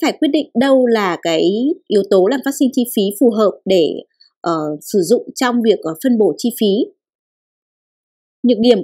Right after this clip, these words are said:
cuối cùng của phương pháp A B C mà chúng ta cần phải cân nhắc đó là, ờ, cái giai đoạn đầu, cái bước đầu của cái quá trình áp dụng,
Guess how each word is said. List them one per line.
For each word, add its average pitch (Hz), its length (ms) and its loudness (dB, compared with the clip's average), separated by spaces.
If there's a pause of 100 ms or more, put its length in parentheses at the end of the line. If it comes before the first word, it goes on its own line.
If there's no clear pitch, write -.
cuối 208 260 4
cùng 294 240 4
của 180 180 2
phương 269 120 2
pháp 330 140 -2
A - 100 -2
B 247 80 4 (180)
C 262 320 4
mà 196 280 0
chúng 185 220 -8 (100)
ta 240 360 0
cần 208 280 0
phải 165 200 0
cân 240 140 2
nhắc 294 200 0 (420)
đó 202 280 2
là, 262 360 2 (400)
ờ, 190 180 -2
cái 190 160 4 (400)
giai 285 200 0
đoạn - 180 -2
đầu, 202 380 2
cái 196 100 2
bước 339 200 0
đầu 220 400 4
của 185 260 2
cái 170 200 -2
quá 185 180 0
trình 254 260 0
áp 233 140 -2
dụng, 302 200 -4